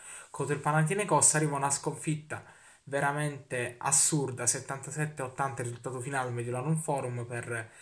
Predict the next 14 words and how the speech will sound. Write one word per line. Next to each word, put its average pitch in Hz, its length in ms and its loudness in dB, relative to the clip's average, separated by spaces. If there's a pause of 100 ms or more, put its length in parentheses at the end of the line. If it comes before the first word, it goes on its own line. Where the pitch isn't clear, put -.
(160)
la 147 120 -2
squadra 147 320 2
di 135 60 2
Ettore 135 280 2
Messina, 143 500 4
che 131 220 -2
conclude 151 520 0
quindi 123 220 -6
questo 120 240 -4
dodicesimo 131 500 -4
turno 123 240 -6
di 113 80 -6
Eurolega 123 460 2
con 107 400 -6